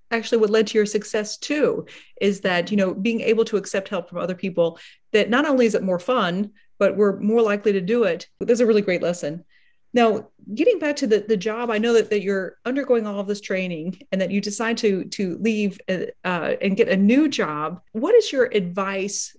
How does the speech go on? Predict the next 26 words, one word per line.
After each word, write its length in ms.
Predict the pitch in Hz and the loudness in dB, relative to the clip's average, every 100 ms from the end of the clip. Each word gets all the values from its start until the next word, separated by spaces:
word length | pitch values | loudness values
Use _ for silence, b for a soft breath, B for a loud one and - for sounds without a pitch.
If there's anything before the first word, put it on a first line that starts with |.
| - | -6
to 100 | 220 | -4
someone 400 | - 196 196 190 | -2 2 2 2
who 580 | 180 214 196 185 170 - | 2 2 4 2 0 -2
is 180 | - 226 - | -2 -2 0
in 140 | 294 | -2
a 80 | 339 | -2
job 500 | 233 196 165 160 160 | -4 -6 -6 -6 -4
and 140 | 185 185 | -2 0
they're, 280 | 180 175 B B _ | 0 0 B B _
and 120 | 208 | 2
they've 140 | 233 208 | 2 2
already 420 | - 254 302 277 | 0 0 0 -2
left 380 | 208 180 175 202 | -2 -4 -6 -6
and 80 | 196 | -6
they're 60 | |
having 320 | 196 262 269 | -6 -4 -2
a 40 | 220 | -2
hard 240 | 208 208 | -2 -2
time 240 | 208 190 180 | -2 -4 -2
dealing 380 | 190 190 180 | -2 -2 -4
with 140 | 170 170 | -4 -6
the 100 | - | -6
idea 280 | 170 180 170 | -4 -2 -2
of 60 | |
their 140 | 170 - | -2 -4
leaving? 500 | 170 185 165 151 175 | -4 -4 -4 -4 -8